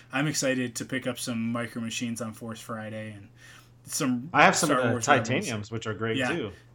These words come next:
Speaker 1: <clears throat> Yeah, they
Speaker 2: Yeah.
Speaker 1: have, they have new Titanium stuff coming as well. So
Speaker 2: Yeah. Mm-hmm.
Speaker 1: um, but yeah, so I,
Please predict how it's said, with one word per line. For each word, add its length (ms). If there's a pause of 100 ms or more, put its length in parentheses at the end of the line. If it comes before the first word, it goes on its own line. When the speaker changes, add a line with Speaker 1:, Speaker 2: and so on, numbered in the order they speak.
(140)
Speaker 1:
<clears throat> 20
Yeah, 320
they 100
Speaker 2:
Yeah. 80
Speaker 1:
have, 180
they 140
have 100
new 160
Titanium 500
stuff 240
coming 260
as 140
well. 220
So 240
Speaker 2:
Yeah. 280 (400)
Mm-hmm. 440
Speaker 1:
um, 320 (500)
but 180
yeah, 340
so 340
I, 380